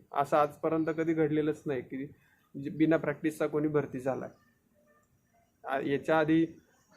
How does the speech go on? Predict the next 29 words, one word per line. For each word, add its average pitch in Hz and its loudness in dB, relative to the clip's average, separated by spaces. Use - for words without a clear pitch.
जेव्हा 156 6
भरत्या 156 0
झाल्या 156 4
आहेत, 135 -2
त्यावेळेस 160 6
कधी 165 2
झालं 156 4
असेल, 139 2
पण 151 -2
आता 156 0
शासनाने 156 2
जो 156 2
जीआर 151 2
काढला 143 2
आहे, 127 -2
त्या 143 2
जीआरनुसार 151 2
तर 147 -4
शक्यच 165 -4
नाही. 143 0
तो 147 0
जो 147 2
नवीन 151 4
मुलगा 151 2
आहे, 143 0
तो 143 -4
भरती 135 -2
होईल 127 -6
असं. 127 -10